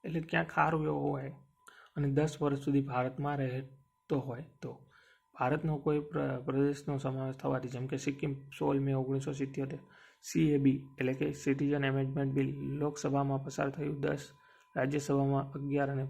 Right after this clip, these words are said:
રાષ્ટ્રપતિ સહી કરી બાર. સી એ, સી એ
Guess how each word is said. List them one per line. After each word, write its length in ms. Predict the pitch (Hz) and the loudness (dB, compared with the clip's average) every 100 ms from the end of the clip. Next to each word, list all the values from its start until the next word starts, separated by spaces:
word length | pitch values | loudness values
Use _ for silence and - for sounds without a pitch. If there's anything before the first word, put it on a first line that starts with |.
| - | -2
રાષ્ટ્રપતિ 640 | 135 - 147 147 143 147 | -2 -2 -4 -4 -4 -6
સહી 220 | 139 143 | -2 -2
કરી 220 | 139 139 139 | 0 -2 -2
બાર. 200 | - 139 143 | -4 -4 -6
સી 220 | - 143 | 0 2
એ, 100 | 143 143 - - - _ | 2 -2 -8 -20 -20 _
સી 220 | - 156 | -2 2
એ 80 | 151 | 4